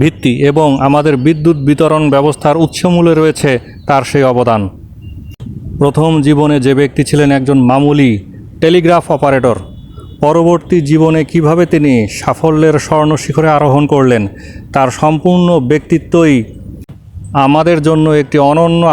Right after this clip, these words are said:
আদর্শ এবং নজির স্থাপন করে গেছে। আঠারোশো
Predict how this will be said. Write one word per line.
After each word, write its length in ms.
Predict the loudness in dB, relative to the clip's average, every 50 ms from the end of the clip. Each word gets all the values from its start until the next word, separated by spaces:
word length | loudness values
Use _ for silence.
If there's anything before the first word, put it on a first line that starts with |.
| 2
আদর্শ 340 | 2 2 0 -2 -2 -6 -4 -2 -2 0 0 0 0 0
এবং 140 | 2 2 2 2 2 2
নজির 240 | 2 2 2 2 2 0
স্থাপন 300 | 0 -4 -2 -2 0 0 0 2
করে 120 | 2 2 2 0
গেছে। 200 | 0 0 -2 -4 -4 -6 -10 -18 -20 -18 -18 -16 -16 -16 -16 -14 -12 -10 -10 -6 -4 -4 -4 -4 -4 -4 -2 -2 0 0
আঠারোশো 420 | 0 0 0 0 -2 -2 -2 -4